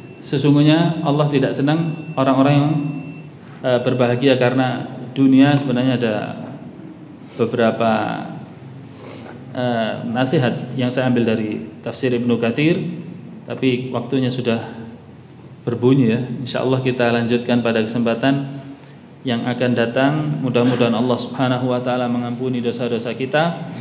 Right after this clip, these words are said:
dan memberikan istiqamah kepada kita di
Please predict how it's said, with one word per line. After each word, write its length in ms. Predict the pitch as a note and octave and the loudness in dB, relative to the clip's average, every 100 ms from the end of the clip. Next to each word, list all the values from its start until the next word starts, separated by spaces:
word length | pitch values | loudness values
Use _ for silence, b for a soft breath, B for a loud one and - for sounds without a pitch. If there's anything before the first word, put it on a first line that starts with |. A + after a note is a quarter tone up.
| B B B - | B B B -4
dan 160 | - C3+ C3 C3 | 4 4 4 2
memberikan 480 | C#3 C3+ C#3+ C3+ C3+ | 4 6 6 6 4
istiqamah 720 | C3 C3+ C#3 D3+ C#3+ C3 C3+ | 4 0 2 4 6 4 0
kepada 240 | C3+ C3 B2+ | 0 0 0
kita 360 | C#3 C3 C3 B2 A2+ | 0 0 2 2 0
di 80 | C3 | -2